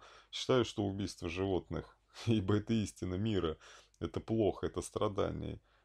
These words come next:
Если раньше я еще пытался там что-то, думаю: «Да ладно, не буду разжигать», но не хочет она, хотя уже сколько лет христианка, и че-то мне еще поет какие-то песни, что она там отказаться не может. То щас я, и вы знаете, я подумал, что это ничего не делает, ни меня счастливым. Я не хочу реально даже, говорю, общаться тогда.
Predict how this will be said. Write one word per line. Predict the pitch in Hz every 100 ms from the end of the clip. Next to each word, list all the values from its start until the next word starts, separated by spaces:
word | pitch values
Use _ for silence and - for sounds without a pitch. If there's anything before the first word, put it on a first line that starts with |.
| _
Если | 113 120 131
раньше | 135 120 127
я |
еще | -
пытался | 131 - 143 120
там | - 92
что-то, | - 87
думаю: | 92 87
«Да |
ладно, | 139 131 82
не | 92
буду | 101 92
разжигать», | 90 90 110 127 117
но | 95
не | 101
хочет | 113 - 127 - 82
она, | 82 76
хотя | 85 - 90
уже | 80
сколько | - - 90 92
лет | 90
христианка, | - 90 - - 117 117 - 80
и | 78
че-то | - 98 - -
мне | 90 87
еще | - - -
поет | 101 101 -
какие-то | - - -
песни, | - 104 -
что | 87 - 87
она | 82
там | 87
отказаться | 82 - 104 120 117 -
не | 85
может. | 85 - - - - -
То | 147
щас | - 170 -
я, | 139
и | 147 156 160
вы | 165
знаете, | 175 123 127
я |
подумал, | 156 151 131 92
что | -
это | 120 -
ничего | 143 143 131
не | 127
делает, | 123 120 90 -
ни | 127
меня | 139 151 151
счастливым. | - 117 - 117 - - - -
Я | 117 190
не | 165
хочу | - 120 - 82
реально | 90 101 85
даже, | 78 101 95
говорю, | 110 113
общаться | - - - - -
тогда. | 73 -